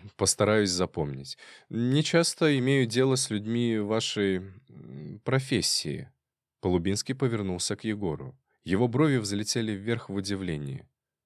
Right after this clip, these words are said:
«Вы не говорили, что будете работать вдвоем?» «Я взял ученика. На цене и конфиденциальности это никак не скажется».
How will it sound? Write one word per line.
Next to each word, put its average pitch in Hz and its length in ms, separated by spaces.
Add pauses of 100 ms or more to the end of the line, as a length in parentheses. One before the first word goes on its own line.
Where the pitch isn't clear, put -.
(140)
«Вы 104 500
не 104 220
говорили, 104 440
что - 180
будете 101 600
работать 98 440
вдвоем?» 92 640 (640)
«Я 101 220
взял 147 260
ученика. 123 640 (480)
На 92 160
цене 127 360
и 107 120
конфиденциальности 107 1120
это 92 200
никак 92 400
не 95 80
скажется». - 760